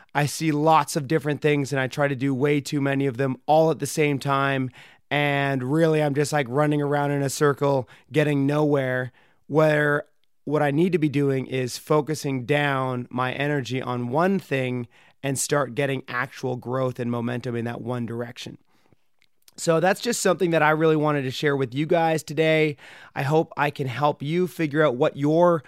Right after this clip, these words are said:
number one priority is, um, and just realize that it's up to you to determine what that is. So I'm gonna leave you with a couple quotes that I really enjoy from the book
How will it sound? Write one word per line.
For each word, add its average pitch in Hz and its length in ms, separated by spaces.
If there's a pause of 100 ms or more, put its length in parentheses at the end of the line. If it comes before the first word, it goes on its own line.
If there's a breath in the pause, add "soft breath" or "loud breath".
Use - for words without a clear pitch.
(200 soft breath)
number 160 320
one 165 300
priority 160 920
is, 170 480 (380 loud breath)
um, 147 460
and 147 120
just 127 200
realize 151 580
that 143 420 (560)
it's 156 180
up 175 160
to 151 120
you 165 380
to 131 120
determine 131 560
what 131 180
that 123 180
is. - 400 (320 soft breath)
So - 120
I'm 180 60
gonna 208 140
leave 226 200
you 240 100
with 190 120
a 165 60
couple 170 260
quotes 156 420
that 139 140
I 139 80
really 143 280
enjoy 135 280
from 131 200
the 127 60
book 135 360